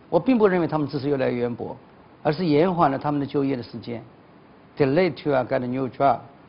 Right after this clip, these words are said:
这样使得延缓。但是这个越，越去越多了以后呢，还是没法解决，高等人才越来越多。同时，我认为读书多还并不见得是人才，这是我怪的问题。我通常不要博士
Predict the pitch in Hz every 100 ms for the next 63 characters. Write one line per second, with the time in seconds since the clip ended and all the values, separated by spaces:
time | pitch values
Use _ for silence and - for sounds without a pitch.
0 | - - 202 - 156 143 143 147 226 233
1 | 247 233 262 269 269 269 220 185 - -
2 | 180 170 202 190 131 170 165 139 - -
3 | - 185 196 170 151 127 101 104 - -
4 | - - - - 185 175 165 180 175 131
5 | 120 117 117 - - - - - - -
6 | - 233 233 208 151 208 220 165 - 208
7 | - 214 156 196 190 147 - 233 190 156
8 | 135 127 113 117 - - - 151 147 131
9 | 143 123 113 110 - - - - - -
10 | - 156 190 190 175 151 139 - 117 -